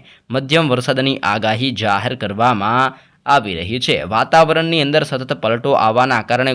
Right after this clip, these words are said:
ગુજરાતની અંદર વાદળોનું ઝુંડ ઘેરાયેલું જોવા મળ્યું છે અને પાણી ભરેલા વાદળો હવે ધીમી ગતિએ મધ્ય ગુજરાતના વિસ્તારોની અંદર પોતાનું રૂપ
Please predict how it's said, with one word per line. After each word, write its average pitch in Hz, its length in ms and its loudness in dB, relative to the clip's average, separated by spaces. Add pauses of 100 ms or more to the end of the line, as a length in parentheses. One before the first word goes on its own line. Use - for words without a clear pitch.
ગુજરાતની 110 560 -2
અંદર 92 260 -2 (380)
વાદળોનું 147 580 4
ઝુંડ 135 320 -2
ઘેરાયેલું 117 640 0
જોવા 120 380 0
મળ્યું 107 340 -6
છે 151 140 -2
અને 110 180 -6
પાણી 135 400 0
ભરેલા 127 400 0
વાદળો 120 400 -2 (240)
હવે 143 160 2 (100)
ધીમી 135 360 -2
ગતિએ 127 380 2
મધ્ય 123 240 -2
ગુજરાતના 127 440 0
વિસ્તારોની 113 580 0 (100)
અંદર 101 260 -2 (380)
પોતાનું 151 500 0
રૂપ 147 200 -8